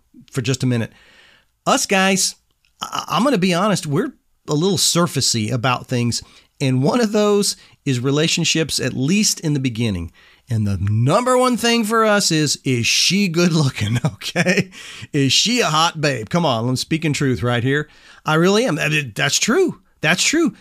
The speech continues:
Uh, when we're younger, we don't quite get all of the reasons that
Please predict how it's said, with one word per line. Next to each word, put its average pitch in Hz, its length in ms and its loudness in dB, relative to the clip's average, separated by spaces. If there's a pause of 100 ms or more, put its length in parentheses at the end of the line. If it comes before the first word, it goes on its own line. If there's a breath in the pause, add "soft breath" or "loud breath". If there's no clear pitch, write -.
(140 loud breath)
Uh, 147 160 -12
when 151 200 0
we're 165 140 2
younger, 196 640 2
we 160 240 0
don't 170 460 -4
quite 180 480 -2
get 170 300 -2
all 175 280 2
of 143 120 -2
the 151 100 0
reasons 156 540 -2
that 131 260 -2